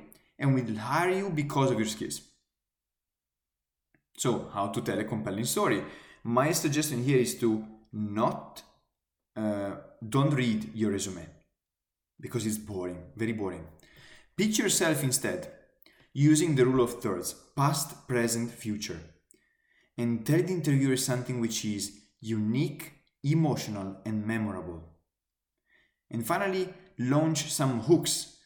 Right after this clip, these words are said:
people can connect with. So for instance, if you say, "I'm a Londoner who plays the piano,"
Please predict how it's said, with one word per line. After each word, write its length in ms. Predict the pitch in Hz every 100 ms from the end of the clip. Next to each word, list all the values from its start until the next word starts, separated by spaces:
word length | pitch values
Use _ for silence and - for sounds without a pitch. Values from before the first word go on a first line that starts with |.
| _ _ _
people 260 | 143 139 123
can 200 | 127 113
connect 400 | 117 123 135 104
with. 220 | 98 - - _ _ _ _ -
So 200 | - 117
for 200 | 110 120
instance, 360 | 135 131 107 123
if 100 | 185
you 60 |
say, 340 | - 165 156 - -
"I'm 200 | - 160
a 20 | 160
Londoner 600 | 156 190 160 113 95 92
who 140 | 98
plays 260 | 113 107 110
the 80 |
piano," 440 | 107 151 127 92